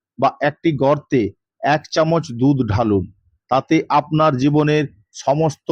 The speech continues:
বাধা বিপত্তি দূর হয়ে যেতে পারে। একটি শুকনো নারকেল, অর্থাৎ নারকেলের ভিতরে জল যেন না থাকে, এমন নারকেল নিয়ে তার একদিকে ফুটো করে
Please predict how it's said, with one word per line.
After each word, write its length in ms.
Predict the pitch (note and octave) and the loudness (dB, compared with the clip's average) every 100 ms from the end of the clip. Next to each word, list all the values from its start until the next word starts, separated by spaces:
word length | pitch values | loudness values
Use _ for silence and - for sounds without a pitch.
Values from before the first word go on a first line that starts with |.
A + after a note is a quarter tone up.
| D3+ | 0
বাধা 320 | C3+ C3+ D3 | 2 2 4
বিপত্তি 560 | D#3 C#3 D3+ - C#3+ D3 D3 _ - | 2 2 -2 -2 0 0 0 _ -10
দূর 240 | A2 D3 F3+ | 2 4 4
হয়ে 260 | B2+ D3+ D3 | 4 2 2
যেতে 260 | C#3 B2+ B2 | 0 -2 -2
পারে। 300 | A2+ F#2 E2 - _ _ _ _ _ _ _ _ _ _ _ _ C#3+ | 0 -2 -4 -12 _ _ _ _ _ _ _ _ _ _ _ _ -4
একটি 280 | D3+ - F3+ | -4 -2 -2
শুকনো 400 | - E3+ D#3+ F#3 | 0 -4 0 0
নারকেল, 560 | D#3+ D3+ D3 F3 E3 G#2+ F#2+ _ _ - | 2 2 0 2 2 2 -4 _ _ -2
অর্থাৎ 440 | D3 - D#3 A#2+ - _ _ - | -2 2 0 0 -4 _ _ -4
নারকেলের 720 | A#2+ C#3 C#3 - F3 F#3 F#3 | 0 0 0 0 2 4 2
ভিতরে 480 | A#2+ C#3+ C#3+ E3 E3+ E3 A2 | 2 0 2 2 4 2 2
জল 260 | C3 D3+ F3 F3 | 2 4 4 4
যেন 200 | F3 E3+ E3+ | 2 0 0
না 140 | E3 | 0
থাকে, 320 | D3 C3 G#2+ F#2 _ _ _ - | 0 -4 -6 -10 _ _ _ -6
এমন 300 | B2 D3 F3 E3+ | -2 2 2 2
নারকেল 460 | E3 D#3+ D3+ F3 E3+ | 2 0 0 0 2
নিয়ে 220 | E3+ E3+ F3+ F3 _ _ - | 2 0 -2 -4 _ _ 0
তার 200 | C#3 C#3+ - D3 | 2 2 0 0
একদিকে 440 | D3+ C3 D#3 E3 E3+ | -2 -2 -4 0 0
ফুটো 340 | - D#3 C#3+ E3 | 0 -4 -2 0
করে 300 | E3 C#3+ | 0 2